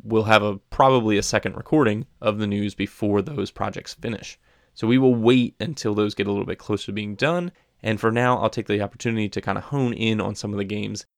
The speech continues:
that either really need your support or have a limited amount of time. Uh, so just to look over the Tabletop Games page. Now, the best way to find what's good out there right now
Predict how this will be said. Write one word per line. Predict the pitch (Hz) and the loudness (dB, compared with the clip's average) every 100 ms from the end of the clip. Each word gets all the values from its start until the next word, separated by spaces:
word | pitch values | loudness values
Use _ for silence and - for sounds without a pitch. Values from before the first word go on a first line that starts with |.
| _ _ | _ _
that | 107 104 - - | -2 -2 -4 -2
either | 107 104 | 0 0
really | 104 131 175 | 0 2 2
need | 165 135 127 | 2 0 0
your | 117 | -2
support | - - 190 175 - _ _ _ | -4 0 2 2 0 _ _ _
or | - 123 123 123 | 2 6 8 6
have | - 110 101 | 4 2 2
a | |
limited | 101 107 113 107 | 4 2 2 0
amount | 101 101 | 0 -4
of | 95 | -8
time. | - 104 101 - - _ _ _ _ | -10 -8 -8 -10 -18 _ _ _ _
Uh, | - 110 | 2 2
so | - 135 | 2 -4
just | 123 180 - | -2 -4 -2
to | 196 | 0
look | 113 107 123 - - | 2 2 2 -2 -2
over | 110 113 104 104 107 101 _ _ - | 4 4 4 2 0 -4 _ _ -14
the | 104 104 101 101 - | 0 2 2 -2 -6
Tabletop | - 120 113 117 101 - | -2 0 0 0 0 -2
Games | 107 101 98 | -4 -4 -6
page. | - 104 92 - 107 _ - | -6 -4 -4 -8 -14 _ -10
Now, | 104 | -2
the | 104 | -2
best | 101 170 - | 2 0 2
way | 170 | 0
to | 143 | 0
find | - 117 113 113 110 101 - | 2 2 4 2 0 -2 -4
what's | 101 101 104 - | -2 0 0 -2
good | - 107 104 | -2 2 2
out | 104 104 | 2 2
there | 104 | 2
right | 101 104 - | 2 -4 -6
now | 104 104 113 139 160 | -4 -2 -2 -2 -4